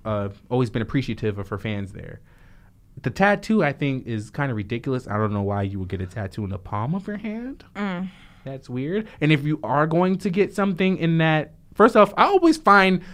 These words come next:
Speaker 1: tattoos weird when it's a language you don't speak.
Speaker 2: Amen.
Speaker 1: Like, when people get Arabic lettering or whatever on their
Speaker 2: Shout
Speaker 1: body,
Speaker 2: out to
Speaker 1: I
Speaker 2: my
Speaker 1: said,
Speaker 2: cousin.
Speaker 1: I'm like, "What is wrong with you?" Or, like, tribal from, like, you know, Polynesian art. Like,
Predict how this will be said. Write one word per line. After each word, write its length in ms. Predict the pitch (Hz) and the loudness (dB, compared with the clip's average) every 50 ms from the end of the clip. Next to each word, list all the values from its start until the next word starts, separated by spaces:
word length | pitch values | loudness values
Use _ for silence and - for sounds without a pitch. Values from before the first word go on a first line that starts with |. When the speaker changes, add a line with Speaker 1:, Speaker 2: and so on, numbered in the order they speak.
| - - - - - | -20 -20 -20 -12 4
Speaker 1:
tattoos 480 | - 226 214 208 214 240 233 220 160 139 | 6 6 6 8 6 6 6 6 6 6
weird 480 | 151 202 220 196 170 156 151 156 156 - - - | 6 8 8 10 10 8 8 4 2 -6 -14 -2
when 160 | - 185 190 190 | 2 4 4 4
it's 100 | 165 180 | 4 4
a 60 | 156 | 4
language 340 | 160 180 196 202 214 165 165 | 4 6 8 8 8 8 6
you 80 | 175 | 6
don't 220 | - 170 196 196 - | 8 6 6 6 4
speak. 400 | - - 202 175 113 - - - - - - - | 2 2 2 2 2 -2 -10 -14 -16 -14 -8 -4
Speaker 2:
Amen. 640 | 247 247 202 165 160 175 185 190 180 175 175 165 - - | -4 -4 -4 -4 -6 -6 -4 -4 -4 -6 -6 -10 -4 2
Speaker 1:
Like, 140 | 269 185 180 | 4 4 4
when 140 | 208 202 226 | 4 4 4
people 200 | 269 247 247 240 | 4 4 4 6
get 180 | 214 208 165 - | 6 6 6 6
Arabic 520 | 151 165 190 190 160 190 190 185 185 - - - _ _ _ - - - - - - _ - - | 6 8 8 8 8 6 6 4 4 0 -10 -20 _ _ _ -20 -20 -20 -20 -20 -20 _ -4 2
lettering 600 | 139 160 170 180 180 180 185 180 180 180 180 170 | 6 6 8 8 6 6 4 4 4 2 2 2
or 200 | 160 165 165 147 | 2 2 2 2
whatever 440 | 156 170 175 180 170 175 165 - | 4 4 4 4 4 2 0 2
on 160 | 156 160 175 180 | 2 2 4 4
their 120 | 175 165 | 4 6
Speaker 2:
Shout 120 | 160 160 | 8 8
Speaker 1:
body, 220 | 170 180 180 175 165 | 8 8 8 8 6
Speaker 2:
out 40 | 180 | 6
to 40 | |
Speaker 1:
I 20 | 202 | 4
Speaker 2:
my 80 | 202 202 | 6 6
Speaker 1:
said, 160 | 214 208 196 | 6 6 6
Speaker 2:
cousin. 420 | 190 190 185 - 196 196 196 190 - - - - - - - - - - - - - - - | 6 2 0 -2 -2 -4 -4 -6 -8 -12 -20 -20 -20 -20 -20 -20 -20 -20 -20 -20 -20 -6 0
Speaker 1:
I'm 100 | 262 262 | 2 2
like, 140 | 220 180 185 | 4 6 6
"What 100 | 208 254 | 6 6
is 80 | 220 | 6
wrong 220 | 170 151 156 170 156 | 4 4 4 4 2
with 160 | 131 - 110 | 0 -2 -4
you?" 240 | 101 95 95 107 - | -4 -4 -6 0 4
Or, 80 | 165 185 | 6 8
like, 200 | 180 175 156 170 | 8 6 6 4
tribal 640 | - - 180 160 175 180 165 180 175 175 185 190 180 - - - - _ - _ | 2 4 6 8 8 8 8 6 6 4 4 2 -2 -8 -14 -20 -20 _ -20 _
from, 220 | - 170 165 160 | -4 -2 0 2
like, 200 | 147 143 139 135 | 2 2 0 0
you 40 | 170 | 0
know, 100 | 165 147 | 0 0
Polynesian 680 | 143 151 175 170 175 165 156 160 170 175 165 160 170 175 | 0 0 0 2 2 2 2 0 0 0 0 0 -2 -2
art. 340 | - 160 165 165 170 151 147 | -2 0 0 2 2 2 2
Like, 240 | 165 160 151 156 | 2 2 0 -2